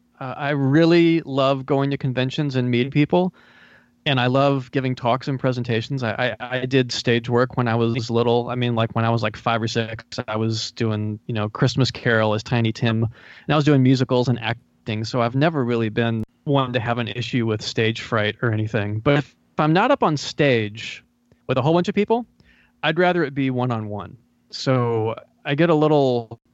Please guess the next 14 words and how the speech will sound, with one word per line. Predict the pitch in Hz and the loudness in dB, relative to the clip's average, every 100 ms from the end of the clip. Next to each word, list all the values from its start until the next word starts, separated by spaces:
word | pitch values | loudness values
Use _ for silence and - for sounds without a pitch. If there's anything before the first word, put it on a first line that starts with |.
| _ | _
a | |
little | 151 151 | 0 0
tired | - 139 131 120 127 117 - | 0 0 2 2 0 -6 -8
in, | 151 135 | -6 -4
in | 127 131 | 0 0
groups. | 123 120 117 - - - _ _ _ _ _ | 2 0 0 -4 -10 -12 _ _ _ _ _
And | 143 | -4
I | 135 | 0
think | 156 | 0
that's | 139 - | 0 0
one | 143 | 0
of | 131 | 2
the | |
reasons | 120 120 117 113 110 117 - | 0 -2 -2 -4 -6 -8 -12